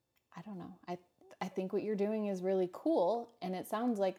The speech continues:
the goal isn't to have this huge fandom. The goal is to have cool conversations and share them with other people.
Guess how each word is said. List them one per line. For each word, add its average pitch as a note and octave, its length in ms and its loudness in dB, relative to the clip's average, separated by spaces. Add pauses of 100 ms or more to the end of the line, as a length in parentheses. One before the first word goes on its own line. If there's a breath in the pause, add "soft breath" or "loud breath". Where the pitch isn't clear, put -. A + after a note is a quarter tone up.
the F#3 100 2
goal F3+ 500 2
isn't F3+ 320 -2
to F#3+ 60 -10
have F3+ 300 -6
this E3+ 180 -8
huge G3 320 -4
fandom. F#3 500 -2
The F#3 100 -2
goal F#3+ 420 2
is F3+ 280 -4
to F#3+ 140 -8
have F#3 280 -6
cool G3 160 0
conversations G3+ 800 -6
and F#3+ 180 -6
share G#3+ 240 -2
them G#3+ 160 -6
with G3+ 140 -8
other G#3 160 -6
people. - 420 -10